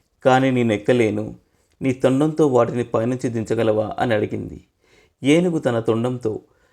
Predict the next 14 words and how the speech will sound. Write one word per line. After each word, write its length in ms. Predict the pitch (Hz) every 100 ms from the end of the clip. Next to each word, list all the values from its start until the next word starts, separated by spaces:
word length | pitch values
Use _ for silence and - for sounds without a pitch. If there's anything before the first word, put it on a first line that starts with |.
| _ _ -
చెట్టును 300 | 151 156 170
బలంగా 460 | 117 117 127 135 127
ఊపింది. 640 | 110 104 113 107 104 - _ _ _ _ _
ఫలితంగా 600 | 139 147 - 285 190 107
పండ్లు 360 | - 123 135
నేలపై 380 | 139 117 113 117
పడ్డాయి. 520 | 110 101 - - - - _ _ _ _
నక్క 320 | 127 143 143
వెంటనే 480 | 165 127 123 139 135
పండ్లను 440 | 123 - 117 131 131
తీసుకొని 560 | 113 113 107 107 - - _ _ _
ఏనుగును 480 | 131 143 160 151 143
పక్కన 420 | 127 123 117 147
పెట్టి 540 | 143 120 - 123 113